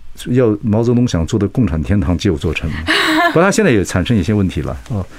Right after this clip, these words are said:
Speaker 1: 不过话说回来，就是说，其实你们的时代是很精彩的，但是也很辛苦。资源已经开始共享了，以前人多读点书，到美国读点书回来就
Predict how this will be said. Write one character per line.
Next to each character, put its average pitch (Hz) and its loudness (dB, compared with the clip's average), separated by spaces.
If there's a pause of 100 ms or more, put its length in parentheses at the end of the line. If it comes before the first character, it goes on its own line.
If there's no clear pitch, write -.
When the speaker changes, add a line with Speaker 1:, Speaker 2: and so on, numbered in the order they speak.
(140)
Speaker 1:
不 175 2
过 - 4
话 196 2
说 185 4
回 110 2
来， 92 2
就 101 2
是 90 0
说， 98 0 (420)
其 - 2
实 120 0
你 98 2
们 87 2
的 117 2
时 - -2
代 104 2
是 92 -2
很 78 -4
精 92 0
彩 - -4
的， - -10 (400)
但 151 2
是 120 0
也 95 2
很 85 -2
辛 98 0
苦。 80 -6 (1080)
资 202 2
源 160 4
已 104 4
经 95 2
开 107 0
始 92 -2
共 113 2
享 - -2
了， 60 -4
以 87 0
前 151 2
人 156 2
多 156 2
读 156 2
点 98 2
书， 120 -2
到 131 2
美 101 4
国 101 0
读 127 2
点 104 2
书 87 -2
回 104 -2
来 110 2
就 107 0